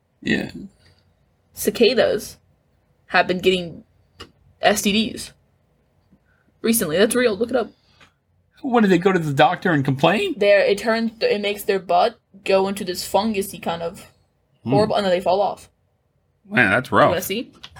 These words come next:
Speaker 1: No.
Speaker 2: I'm gonna show you anyways.
Speaker 1: Okay. Man, that's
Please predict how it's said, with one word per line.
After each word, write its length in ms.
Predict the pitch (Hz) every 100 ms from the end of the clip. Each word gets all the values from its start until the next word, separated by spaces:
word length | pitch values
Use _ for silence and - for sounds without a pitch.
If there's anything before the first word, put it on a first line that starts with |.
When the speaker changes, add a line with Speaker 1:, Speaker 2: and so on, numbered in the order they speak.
| -
Speaker 1:
No. 420 | 104 123 127 - _ _ _
Speaker 2:
I'm 60 | 196
gonna 120 | 190
show 100 | 185
you 80 | 165
anyways. 380 | 127 - 226 - -
Speaker 1:
Okay. 460 | 107 - 135 139 147 - _ _ -
Man, 360 | 110 110 143
that's 180 | 131 151